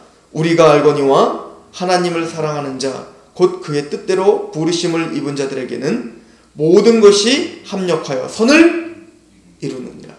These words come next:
때로는 우리가 갈피를 알지 못하고 죄를 짓고 세상에 빠지고 때로는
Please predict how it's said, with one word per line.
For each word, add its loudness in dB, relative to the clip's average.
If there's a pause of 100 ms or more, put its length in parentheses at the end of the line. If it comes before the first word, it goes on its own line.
(120)
때로는 2 (360)
우리가 4
갈피를 4
알지 6
못하고 6
죄를 6
짓고 6 (100)
세상에 6
빠지고 2 (2750)
때로는 4